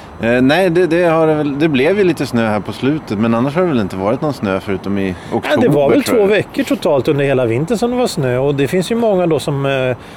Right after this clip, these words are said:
Speaker 2: slår på, eh, domedag-, domedagstrummorna och blåser i hornen här att, att nu är det på väg åt helvete.
Speaker 1: Ja, det
Speaker 2: Men, men det här är ju egentligen inget ovanligt att det blir så här ibland. För Golfströmmen ändrar riktning och, och det ena med det fjärde och sjunde med det tredje.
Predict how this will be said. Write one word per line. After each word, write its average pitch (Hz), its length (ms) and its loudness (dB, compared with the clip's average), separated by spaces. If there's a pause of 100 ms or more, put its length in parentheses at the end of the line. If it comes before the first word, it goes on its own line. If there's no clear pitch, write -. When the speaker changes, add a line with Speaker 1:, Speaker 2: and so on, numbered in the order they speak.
(120)
Speaker 2:
slår 156 320 2
på, 143 140 -2
eh, 139 360 2
domedag-, 131 580 0
domedagstrummorna 135 1400 0
och 127 100 -2
blåser 131 440 0
i 135 60 2
hornen 127 400 -2
här 120 140 -2
att, 117 240 -2
att 117 240 0
nu 147 220 0
är 139 100 2
det 139 100 0
på 131 140 -6
väg 131 180 0
åt 131 80 0
helvete. 160 460 0
Speaker 1:
Ja, 101 220 0 (100)
det 131 240 0
Speaker 2:
Men, 247 340 0
men 233 180 0
det 226 80 2
här 185 160 2
är 226 100 2
ju 294 120 4
egentligen 254 400 2
inget 226 220 4
ovanligt 226 640 2
att 202 100 2
det 214 80 0
blir 220 240 2
så 285 120 0
här 214 120 4
ibland. 143 320 2 (520)
För 208 100 0
Golfströmmen 170 960 2
ändrar 160 280 2
riktning 147 760 0
och, 156 220 0
och 147 100 2
det 151 80 2
ena 147 260 0
med 143 160 -2
det 131 40 0
fjärde 143 420 0
och 139 100 0
sjunde 147 280 0
med 139 120 -2
det 139 60 -2
tredje. 131 480 0